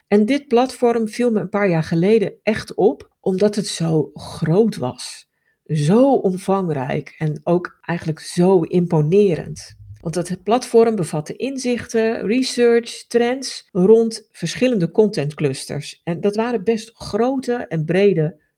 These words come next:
clusters. Namelijk strategie, economie en maatschappij, organisatie, mensen en technologie. Allemaal onderwerpen die van belang zijn voor de klantendoelgroep van Deloitte natuurlijk. Maar met die vijf onderwerpen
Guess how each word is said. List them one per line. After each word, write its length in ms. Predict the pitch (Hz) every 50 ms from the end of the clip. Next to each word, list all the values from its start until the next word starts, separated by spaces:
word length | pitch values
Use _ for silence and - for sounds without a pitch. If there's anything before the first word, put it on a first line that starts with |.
| _ -
clusters. 760 | - 190 170 151 - - - 113 110 113 - - - _ _ _ _ _ _ _ _ _
Namelijk 380 | - - 151 131 143 143 147 -
strategie, 680 | - - - - 147 151 - 156 - - 254 262 262 - - _ _ _ _ _ _ _ _
economie 520 | - 147 143 139 - 156 160 170 185 185
en 60 | 180 160
maatschappij, 840 | 160 160 160 - - 196 - - 240 240 240 247 247 247 247 - - -
organisatie, 1120 | - 160 156 - 175 165 156 - - 208 208 220 220 220 - 220 208 214 214 214 214 - _ _ _ _
mensen 580 | - 170 180 190 196 208 208 - 202 185 - _
en 160 | - 175 156
technologie. 840 | 160 - 170 - - 170 160 151 147 147 - - 147 - - _ _ _ _ _ _ _ _ _ _ _ _ -
Allemaal 380 | 202 240 285 302 277 220 180
onderwerpen 760 | - - 202 233 240 220 170 156 147 139 139 - 151 143 135 143
die 300 | - 175 175 160 - -
van 320 | - 160 156 147 143 - -
belang 380 | - 156 147 160 185 214 214
zijn 360 | - - 156 - - 151 151 -
voor 420 | - - 156 143 139 - - _ -
de 80 | -
klantendoelgroep 1080 | - - 185 196 202 196 - 147 - _ _ _ - 165 160 156 156 - 151 147 151 -
van 280 | - - 180 170 156
Deloitte 480 | 151 160 147 147 160 208 262 294 294 -
natuurlijk. 560 | 233 226 240 240 240 247 269 330 320 - _ -
Maar 280 | 175 175 185 185 190 -
met 140 | 185 185 185
die 140 | 202 180
vijf 320 | - - 196 202 190 - -
onderwerpen 800 | - 175 226 254 233 165 143 135 131 131 - 156 185 226 -